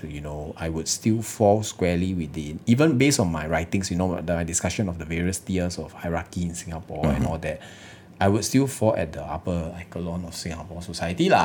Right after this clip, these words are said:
Speaker 1: I'm honestly,
Speaker 2: Mm-hmm.
Speaker 1: I'm quite honest, because I will not lie and say. But at the end of the day,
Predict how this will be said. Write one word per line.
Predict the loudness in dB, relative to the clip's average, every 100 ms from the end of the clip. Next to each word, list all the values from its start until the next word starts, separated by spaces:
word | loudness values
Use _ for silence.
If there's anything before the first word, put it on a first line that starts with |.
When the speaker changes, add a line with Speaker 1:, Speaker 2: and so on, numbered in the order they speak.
| 4
Speaker 1:
I'm | 4
honestly, | 6 6 6 2
Speaker 2:
Mm-hmm. | 2
Speaker 1:
I'm | -2
quite | 0 0
honest, | 0 -6 -4 -4 -4
because | -2 2 2 0 -16 -18 -2
I | 4 8
will | 8
not | 6 6
lie | 4 6
and | 4 -2 -6
say. | -6 4
But | 6 6
at | 4
the | 4
end | 2 2
of | 0
the | -2
day, | 0 0